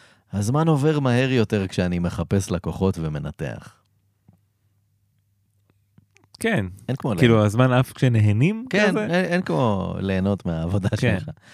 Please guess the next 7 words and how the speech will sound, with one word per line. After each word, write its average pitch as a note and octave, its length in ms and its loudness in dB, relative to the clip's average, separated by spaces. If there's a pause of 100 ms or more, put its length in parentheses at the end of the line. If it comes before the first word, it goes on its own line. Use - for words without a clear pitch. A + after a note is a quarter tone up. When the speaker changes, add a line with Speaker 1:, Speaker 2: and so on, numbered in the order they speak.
(380)
Speaker 1:
הוא G#2+ 180 2
כינה B2+ 300 4
את D#3 100 2
הניתוח C3+ 480 4
שלו, C#3+ 480 4 (360)
"ילדות G#2+ 720 0
יזומה." G#2+ 600 2